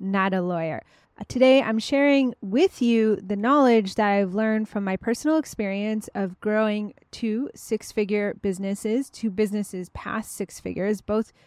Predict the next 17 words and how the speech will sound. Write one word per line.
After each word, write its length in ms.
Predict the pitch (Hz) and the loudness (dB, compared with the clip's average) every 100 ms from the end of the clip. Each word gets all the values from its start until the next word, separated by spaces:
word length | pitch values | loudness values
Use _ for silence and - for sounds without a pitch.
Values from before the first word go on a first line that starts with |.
| _ - | _ 0
different 360 | 302 311 269 | 0 2 0
types 320 | - 226 - 202 | -2 -4 -4 -6
of 120 | - | -6
businesses, 680 | 180 165 165 190 220 262 - _ _ _ - | -8 -8 -10 -8 -4 -2 -4 _ _ _ -4
investing 600 | 214 214 294 - 262 233 | 2 4 4 4 2 2
a 80 | 208 | 2
lot 240 | 196 - | 0 -4
in 100 | 190 | -6
my 200 | 180 175 | -6 -6
business, 540 | 170 165 208 226 240 - _ _ | -6 -6 -2 0 0 -4 _ _
helping 420 | - 269 277 247 | -2 2 4 2
clients 640 | - - 247 320 294 - - | 0 0 2 4 4 0 -6
become 500 | 226 - 220 220 - | -8 -2 -2 -2 -4
more 260 | 214 214 208 | -4 -2 -4
profitable 720 | - 208 - 202 196 196 190 | -4 -2 -2 -2 0 0 0
and 240 | 208 196 196 | 0 0 0
make 180 | 196 | -2